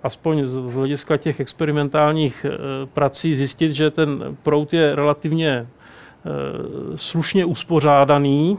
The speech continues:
ano, a ten předstator pak by mohl plnit funkci jakéhosi, eh, lapače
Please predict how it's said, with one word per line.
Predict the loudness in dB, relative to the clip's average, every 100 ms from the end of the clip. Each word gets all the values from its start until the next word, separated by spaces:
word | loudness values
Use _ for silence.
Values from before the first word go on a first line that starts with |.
| -6 -6
ano, | -4 -4 -6 -14 -20 -18 4
a | 4 4 2
ten | 0 0
předstator | 0 -4 0 -2 2 0 2
pak | 4 4 0 -14 -10
by | 2 4 4
mohl | 0 0 2 0 -2 -10 _
plnit | 2 2 0
funkci | -2 -2 -2 -2 0 0 -2 -16 -20 -20 -20 _
jakéhosi, | -6 2 2 2 2 2 2 -2 -16 -18
eh, | -14 -12 -14 -4
lapače | -2 2 2 2 2 2